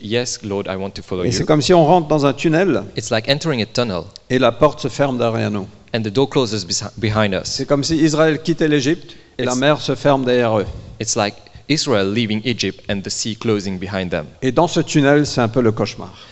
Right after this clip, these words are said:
Speaker 1: And in this tunnel, it's a nightmare.
Speaker 2: Parce que Dieu travaille nos cœurs.
Speaker 1: Because God is working our heart.
Speaker 2: Et il y a plein de choses qui se passent.
Speaker 1: And many things are happening.
Speaker 2: Il y a des combats.
Speaker 1: There are fights.
Speaker 2: Il y a des accusations, il y a des tentations, il y a plein de choses.
Speaker 1: There are accusations, there are temptations,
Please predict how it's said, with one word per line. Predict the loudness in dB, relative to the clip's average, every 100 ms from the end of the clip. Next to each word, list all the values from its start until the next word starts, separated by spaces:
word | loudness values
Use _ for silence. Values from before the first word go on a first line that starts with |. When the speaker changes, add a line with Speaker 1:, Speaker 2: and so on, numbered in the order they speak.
| -8 -4
Speaker 1:
And | -2 -2
in | 0
this | -2 -2
tunnel, | -2 -2 -4 -4
it's | -6 -6 -8 -6
a |
nightmare. | -4 -4 -6 -8 -8 -10
Speaker 2:
Parce | -12 -6
que | -4
Dieu | -2 -4
travaille | -4 -2 0
nos | -2 -2
cœurs. | -2 -2 -6 -16 -14
Speaker 1:
Because | -8 -6 -6
God | -4 -4
is | -6 -8
working | -6 -6
our | -6 -6
heart. | -8 -8 -6
Speaker 2:
Et | -2
il |
y | -2
a |
plein | 0 -2
de | 0
choses | -2 -2
qui | -6
se | -8
passent. | -6 -6 -8 -8
Speaker 1:
And | -4
many | -4 -4
things | -4 -6 -4
are | -4
happening. | -4 -4 -4 -2
Speaker 2:
Il | 2
y |
a |
des | 2 2
combats. | 2 4 4 4 -4 -16 -6
Speaker 1:
There | -4
are | 0
fights. | 0 0 -2 -8 -4
Speaker 2:
Il |
y |
a | -2
des | 0 0
accusations, | -2 0 -2 -2 -4 -2
il |
y | -2
a |
des | -2
tentations, | -2 0 0 0 0 0
il | 0
y |
a | -2
plein | -2 -4
de |
choses. | -4 -6 -4 -2
Speaker 1:
There | 0
are |
accusations, | 0 -2 0 0 0 -2 -2
there | -2
are | -2
temptations, | -2 -2 -2 -2 -2